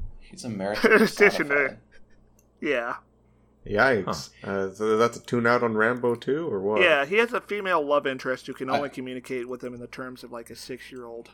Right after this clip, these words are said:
Speaker 1: I <laughs>
Speaker 2: It has to be explained concepts like
Speaker 1: Uh,
Speaker 2: expendable.
Speaker 1: <laughs> uh, I, on, on the record, tune, tune out. Uh, would not recommend.
Speaker 2: Oh, yeah, what'd you
Speaker 1: Uh,
Speaker 2: rate on
Speaker 1: uh,
Speaker 2: Letterboxd?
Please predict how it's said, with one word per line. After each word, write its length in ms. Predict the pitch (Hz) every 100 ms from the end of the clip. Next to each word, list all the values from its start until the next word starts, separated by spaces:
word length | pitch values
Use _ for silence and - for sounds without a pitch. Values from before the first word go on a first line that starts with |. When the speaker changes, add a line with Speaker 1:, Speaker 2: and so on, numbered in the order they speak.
| _ _ _ -
Speaker 1:
I 80 | 127
<laughs> 720 | - 156 - - - - - -
Speaker 2:
It 60 |
has 180 | 440 -
to 60 | 143
be 100 | 139
explained 380 | - 147 139
concepts 500 | - 139 135 135 -
like 140 | 123 120
Speaker 1:
Uh, 20 |
Speaker 2:
expendable. 840 | - - 139 139 131 131 135 - _ _ _ _ -
Speaker 1:
<laughs> 20 | - - - - - 349 - - - - 269
uh, 880 | - 139 - - - - - - - - - - -
I, 580 | 127 123 117 - 135 -
on, 240 | 131 139 143
on 280 | 110 120 143
the 100 | 151
record, 480 | 170 170 190 180 - - _
tune, 340 | - 113 98 - -
tune 320 | - 131 117
out. 340 | 95 90 82 -
Uh, 160 | 101 95
would 140 | 95
not 320 | 101 104 101
recommend. 680 | 95 92 95 180 87 90 185 - - _ 185
Speaker 2:
Oh, 100 | 208
yeah, 140 | 185
what'd 200 | 160 190
you 60 | 185
Speaker 1:
Uh, 40 |
Speaker 2:
rate 100 | 302
on 180 | 302 277
Speaker 1:
uh, 60 | 277
Speaker 2:
Letterboxd? 520 | 277 294 311 -